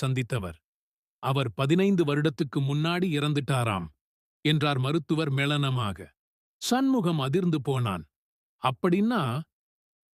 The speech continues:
நான் யாரை பார்த்தேன்?" உண்மை வெளிப்பாடு. அதன் பிறகு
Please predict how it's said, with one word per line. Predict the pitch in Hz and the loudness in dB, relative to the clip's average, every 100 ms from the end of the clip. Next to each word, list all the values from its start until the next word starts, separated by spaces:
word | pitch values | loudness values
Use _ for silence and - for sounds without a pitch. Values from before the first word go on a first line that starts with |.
| _ - | _ -2
நான் | 120 143 127 | 0 2 2
யாரை | 120 180 220 | 2 2 0
பார்த்தேன்?" | 185 190 180 190 202 214 - - | 0 -2 0 0 2 -2 -6 -2
உண்மை | 190 247 269 254 | 2 4 2 2
வெளிப்பாடு. | 175 165 - 139 123 95 - _ - | 2 2 0 -2 -2 -6 -12 _ -4
அதன் | 127 143 127 | -2 0 0
பிறகு | 135 139 143 120 | 0 0 0 -2